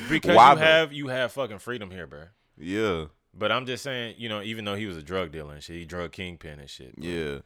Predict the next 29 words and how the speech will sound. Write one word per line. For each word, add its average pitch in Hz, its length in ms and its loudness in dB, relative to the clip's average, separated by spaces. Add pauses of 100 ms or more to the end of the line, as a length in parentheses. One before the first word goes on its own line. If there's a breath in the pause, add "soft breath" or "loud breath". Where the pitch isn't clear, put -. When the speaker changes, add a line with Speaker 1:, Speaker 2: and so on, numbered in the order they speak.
(340 soft breath)
Speaker 2:
But 117 220 2 (240)
think 156 180 2
about 113 280 4
it. 87 40 -2
You 107 140 -4
come 113 300 0
from, 90 480 -2 (520 loud breath)
you 113 100 -6
come 147 220 2
from 107 200 0
a 90 40 -2
poor 113 300 4
area 92 480 0 (240 soft breath)
where 85 420 -2
everyone, 92 600 -2
excuse 95 240 -4
me, 76 120 -8
a 76 80 -4
poor 98 260 0
country 117 460 -2
where 78 280 -6
everyone 95 480 -2
is 80 120 -12
just, 76 560 -10
you 87 140 -14
know, 76 320 -10 (840)
basically, 101 580 -4 (340 soft breath)
basically 101 440 0
th-, 78 160 -12